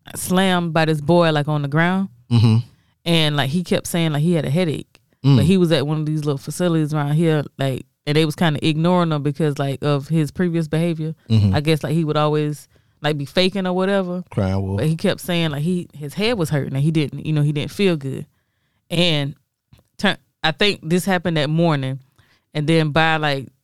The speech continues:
Speaker 1: late afternoon, early evening, they had the ambulance come get him. He had to have, um,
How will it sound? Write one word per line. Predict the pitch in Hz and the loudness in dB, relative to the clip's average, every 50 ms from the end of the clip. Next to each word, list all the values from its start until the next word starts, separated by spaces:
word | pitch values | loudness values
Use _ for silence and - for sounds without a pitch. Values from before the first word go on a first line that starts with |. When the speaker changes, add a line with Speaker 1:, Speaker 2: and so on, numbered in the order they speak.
| _ _ - | _ _ -6
Speaker 1:
late | 143 151 165 175 165 - | -2 0 0 0 0 0
afternoon, | - 151 160 160 - 170 156 160 156 156 - - | -2 -2 -2 -2 -4 -6 -4 -4 -4 -4 -4 -2
early | - 160 160 156 151 147 - - | 0 0 0 0 -2 -4 -4 -4
evening, | 185 185 185 175 165 156 143 135 | -2 -2 -2 -2 -2 -4 -2 -2
they | 143 156 | 0 0
had | 165 160 151 147 | 0 0 0 -2
the | 131 | 0
ambulance | 143 165 180 175 165 151 - 156 - | 0 0 0 0 0 -2 -2 -4 -4
come | - 160 147 147 | -4 -4 -2 -2
get | 156 175 160 | -2 -2 -2
him. | 135 131 139 | -2 -2 0
He | 160 196 208 | 0 2 2
had | 180 156 | 2 2
to | 160 | 2
have, | 175 165 160 156 147 | 0 0 0 -2 -2
um, | - - 160 156 156 151 147 151 147 147 | -2 -2 -2 0 0 0 -2 -2 -4 -6